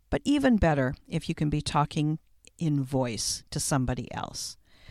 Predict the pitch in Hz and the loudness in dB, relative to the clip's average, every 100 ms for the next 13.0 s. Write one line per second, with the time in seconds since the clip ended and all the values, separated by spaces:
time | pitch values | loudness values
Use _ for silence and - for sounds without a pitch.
0 | - - - 156 143 - 139 165 196 214 | -20 -10 0 2 4 2 0 2 2 4
1 | 214 202 208 202 190 196 220 277 - - | 4 4 6 6 6 4 4 2 0 -14
2 | - _ - _ - 135 123 - - - | -20 _ -20 _ -2 2 2 0 -10 2
3 | 143 147 - - 127 120 107 110 - _ | 4 4 0 -2 0 0 -4 -8 -12 _
4 | _ _ - - 151 170 185 220 196 190 | _ _ -4 4 6 6 4 4 4 4
5 | 190 196 - - 220 233 247 - _ _ | 4 2 2 6 8 8 4 -4 _ _
6 | - 139 151 185 - 254 226 226 214 147 | 2 8 8 8 6 6 8 8 8 6
7 | - - - - - - 180 - 196 180 | 2 -20 -10 -4 0 2 2 4 4 4
8 | - - 151 151 156 - 135 123 _ - | 2 -2 0 0 -2 -4 -6 -6 _ -20
9 | - - - 190 208 202 180 156 147 143 | -18 -6 2 4 4 4 4 6 6 4
10 | 143 - 269 285 214 175 - 160 147 240 | 0 -2 2 4 4 2 0 -4 -2 0
11 | 247 - 220 196 196 190 139 131 - - | 0 2 4 6 6 4 0 -2 -6 -20
12 | - 165 156 - - - 156 131 123 123 | -4 -2 -2 -4 -6 0 2 0 -2 -6